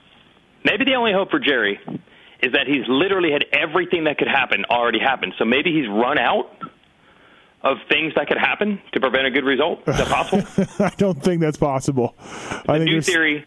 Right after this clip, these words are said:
Speaker 2: Yeah.
Speaker 1: Marty is putting it to the test.
Speaker 2: Yeah.
Speaker 1: It's a new theory.
Speaker 2: Um,
Speaker 1: He's used up every possible thing that could go wrong, including, uh, I don't even, where, where do I start? I mean, just riding around the whoops for a couple laps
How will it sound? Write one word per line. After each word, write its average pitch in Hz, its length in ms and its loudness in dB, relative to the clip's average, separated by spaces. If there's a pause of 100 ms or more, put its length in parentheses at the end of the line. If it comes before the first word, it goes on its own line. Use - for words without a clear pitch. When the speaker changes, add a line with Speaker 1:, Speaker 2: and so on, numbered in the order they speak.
Speaker 2:
Yeah. 143 320 0
Speaker 1:
Marty 185 340 2
is 175 120 0
putting 170 200 2
it 175 100 0
to 165 60 0
the 160 80 -2
test. 156 380 0 (1300)
Speaker 2:
Yeah. 127 160 2
Speaker 1:
It's - 100 -8
a 139 40 -2
new 147 200 2
theory. 101 300 0 (240)
Speaker 2:
Um, 175 320 2
Speaker 1:
He's 147 160 0
used 156 140 0
up 156 100 0
every 151 340 0
possible 147 440 0
thing 135 180 0
that 117 120 0
could 113 120 -2
go 120 160 2
wrong, 104 260 2
including, 110 480 0 (1040)
uh, 139 60 2
I 127 300 0
don't 123 120 0
even, 120 120 2
where, 117 180 2
where 131 180 2
do 127 60 2
I 113 180 0
start? 104 240 2
I - 40 0
mean, 107 140 2
just 104 140 -2
riding 113 280 2
around 117 180 2
the 110 60 0
whoops 120 260 0
for 123 80 2
a 110 40 0
couple 117 240 0
laps 117 260 0